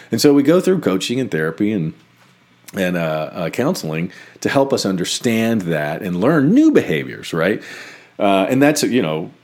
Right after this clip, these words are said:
when coping mechanisms have a positive outcome, we don't need to do that necessarily, except for they get us farther and farther away from and distract us from who we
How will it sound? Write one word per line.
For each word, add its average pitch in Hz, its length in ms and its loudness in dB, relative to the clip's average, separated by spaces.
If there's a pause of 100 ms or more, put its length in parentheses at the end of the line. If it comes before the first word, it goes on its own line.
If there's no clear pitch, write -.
when 110 180 0
coping 175 320 4
mechanisms 113 840 0
have 104 180 0
a 98 80 2
positive 123 520 0
outcome, 90 540 0
we 110 120 4
don't 143 160 4
need 156 180 2
to 104 80 0
do 85 160 0
that 71 200 -4
necessarily, 73 920 -4 (100)
except 165 500 2
for 92 500 0 (1200)
they 123 140 6
get 131 220 6
us 165 160 2
farther 127 560 2
and 113 160 -2
farther 104 340 2
away 95 360 2
from 80 640 -4 (240)
and 104 120 0
distract 131 460 2
us 113 140 2
from 87 340 -4
who 120 240 4
we 104 380 2